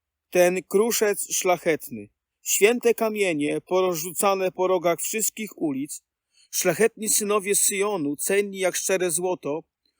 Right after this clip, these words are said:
oto poczytani są jak dzbany gliniane, toczone ręką garncarza”. I tytuł dzisiejszego odcinka, tak jak już wspomniałem, jest „Jak szczarniało złoto”. Języ-, w języku biblijnym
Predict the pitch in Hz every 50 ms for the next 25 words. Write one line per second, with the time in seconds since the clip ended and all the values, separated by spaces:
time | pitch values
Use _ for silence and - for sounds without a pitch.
0 | _ _ _ - 185 - 202 - - 190 180 - 190 156 - 208 208 208 202 -
1 | - 202 190 185 175 156 151 151 151 135 165 185 208 208 196 196 160 170 175 185
2 | 175 180 175 170 139 135 139 147 156 - _ _ _ _ _ - 175 165 - -
3 | 190 190 185 180 175 170 165 165 165 160 143 - 160 156 156 156 156 - _ _
4 | _ _ _ _ _ _ 143 131 151 156 151 147 135 - - 170 160 147 123 117
5 | 113 - - _ _ _ _ _ _ _ _ _ _ - _ _ _ - - -
6 | 175 - 240 240 - 247 233 190 - - 220 202 - - 220 190 170 196 180 -
7 | - 220 233 214 - 156 143 170 160 165 165 156 160 165 - - - 170 165 170
8 | 175 190 196 190 180 175 175 175 170 170 165 - - - - - _ _ _ _
9 | _ - 185 208 214 - - - - 202 185 160 151 180 185 170 170 170 165 160
10 | 160 151 - _ _ _ _ _ _ _ - - - - 156 170 165 147 - -
11 | 156 156 143 147 - - _ _ _ _ _ _ _ _ _ _ _ - 156 170
12 | 170 156 160 247 262 - 247 208 185 180 175 160 180 220 220 208 165 139 127 123
13 | 127 165 185